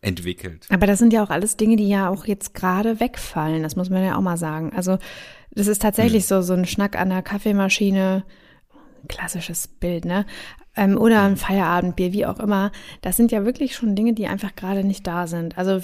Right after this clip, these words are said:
Speaker 2: deswegen finde ich diesen Punkt mit den Freundschaften ja schon auch gut. Ich habe das ja auch versucht. Ich habe ja auch versucht, Nora zu verkuppeln.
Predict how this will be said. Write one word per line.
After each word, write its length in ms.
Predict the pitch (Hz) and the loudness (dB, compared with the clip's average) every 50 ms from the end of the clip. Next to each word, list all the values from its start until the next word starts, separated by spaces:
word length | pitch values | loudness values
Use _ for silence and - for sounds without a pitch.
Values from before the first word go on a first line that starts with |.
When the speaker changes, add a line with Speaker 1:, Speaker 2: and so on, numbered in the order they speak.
| - - | -4 -8
Speaker 2:
deswegen 260 | 196 - 214 214 214 | -2 2 2 2 4
finde 120 | - 226 | 4 2
ich 60 | 220 | 2
diesen 240 | 220 214 202 208 202 | 2 0 0 0 0
Punkt 200 | - - 226 220 | 2 2 2 2
mit 100 | 202 185 | 2 2
den 120 | 185 185 175 | 0 -4 -4
Freundschaften 640 | - - 175 185 214 233 - 247 240 - - 226 | -4 -2 0 2 2 2 0 -2 -6 -2 -2 0
ja 80 | 208 196 | 0 0
schon 220 | - - 214 202 | 0 0 0 0
auch 160 | 196 190 - - - - - - - - - _ _ _ _ - 170 | 0 -2 -4 -10 -18 -20 -20 -20 -20 -20 -20 _ _ _ _ -18 -4
gut. 640 | - 190 196 214 269 311 330 339 339 - - - 302 311 - _ - 262 247 226 277 - - - _ - - _ _ _ _ | 4 6 6 8 10 8 8 8 6 2 -6 -8 -8 -12 -12 _ -12 -10 -8 -8 -8 -10 -14 -20 _ -20 -20 _ _ _ _
Ich 140 | - - - | -10 -2 -2
habe 80 | 220 208 | 2 2
das 120 | 226 214 | 2 2
ja 160 | - 190 - 190 | 2 2 2 2
auch 120 | 196 - | 0 0
versucht. 500 | - - 190 170 175 175 165 - - - - - - - - | 0 0 0 2 0 -2 -4 -6 -8 -12 -18 -20 -20 -20 -20
Ich 60 | _ | _
habe 100 | 208 - - | -10 -6 -6
ja 60 | - | -4
auch 40 | 196 | 0
versucht, 380 | - 196 185 185 185 175 - - | 2 2 2 2 -2 -4 -4 -2
Nora 260 | 180 185 180 180 175 | -2 0 0 -2 -2
zu 160 | - - 185 | -4 -8 -8
verkuppeln. 1040 | 175 175 175 170 - _ _ _ _ _ _ _ - - 175 180 170 165 165 170 | -8 -8 -8 -8 -10 _ _ _ _ _ _ _ -4 -4 -2 -2 -4 -4 -4 -6